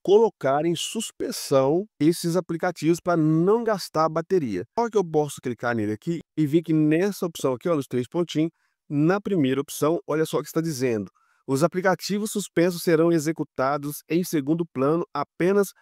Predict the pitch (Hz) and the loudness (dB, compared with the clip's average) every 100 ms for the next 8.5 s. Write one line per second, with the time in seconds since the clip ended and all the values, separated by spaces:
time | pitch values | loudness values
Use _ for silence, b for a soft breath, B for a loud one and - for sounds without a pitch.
0 | b - 185 208 _ 175 180 160 165 170 | b 2 4 4 _ 0 0 2 0 2
1 | 175 175 143 135 120 - 95 _ - 151 | 2 2 2 0 -4 -12 -16 _ -2 -2
2 | 160 170 151 139 143 131 139 190 165 170 | -2 -4 -2 -4 -4 -4 -2 0 0 0
3 | 175 180 196 180 180 196 190 143 151 _ | 0 -2 -2 -2 -2 -2 -2 -2 -2 _
4 | 143 147 151 151 160 156 127 - 131 139 | -4 -2 -4 -4 -4 -4 -10 -10 -10 -8
5 | 180 - 156 156 - _ 143 170 _ - | -10 -6 -2 -2 -6 _ -2 -2 _ 0
6 | 165 185 - 185 - 196 - 131 110 110 | 2 2 -2 -6 -2 -4 0 0 0 -6
7 | _ 185 175 - 139 120 110 - - 131 | _ 0 0 2 2 2 -2 -8 -8 0
8 | 135 120 127 113 | 0 2 2 2